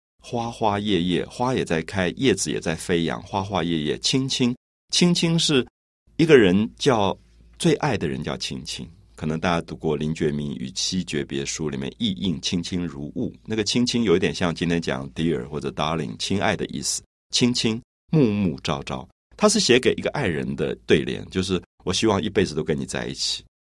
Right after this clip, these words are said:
每天都在一起，所以黄昏也在一起，早上也在一起，叫木木朝朝。有时候我们反过来说朝朝暮暮。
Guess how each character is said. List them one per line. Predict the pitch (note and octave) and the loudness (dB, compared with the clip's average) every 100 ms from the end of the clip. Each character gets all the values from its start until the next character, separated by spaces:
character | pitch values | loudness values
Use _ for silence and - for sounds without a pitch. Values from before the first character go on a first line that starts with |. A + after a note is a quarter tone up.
| _ | _
每 | A2 F#2+ | 6 6
天 | F#2 B2+ | 8 4
都 | C3 | 4
在 | A2 F#2+ | 2 2
一 | F2 | 0
起， | - - | -2 -4
所 | - F#2 | 0 0
以 | |
黄 | - G2+ | 4 2
昏 | A#2+ C3+ | 6 6
也 | F#2+ | 4
在 | F#2 E2+ | 4 2
一 | F2 | 0
起， | - | -2
早 | - C#2+ | -2 -2
上 | F2+ G2+ | 0 -2
也 | D#2 | 0
在 | D#2+ | 0
一 | D#2 | 0
起， | D#2 | -2
叫 | D2 | -2
木 | G#2+ G#2 | 0 0
木 | F2+ F2 | 0 -4
朝 | C2+ D2 C#2+ | -4 -6 -6
朝。 | D2+ C#2 _ _ | -10 -10 _ _
有 | - | 0
时 | F#2 | 6
候 | G2 | 6
我 | |
们 | F2+ | 6
反 | F#2 C2+ | 2 0
过 | D2+ D#2+ | 0 0
来 | C#2+ | 0
说 | F2 D#2+ - - | -4 -4 -8 -4
朝 | G2+ F2+ | 0 0
朝 | F#2+ E2+ | 0 -2
暮 | F2+ F2+ | -2 -4
暮。 | C#2+ D#2+ | -4 -8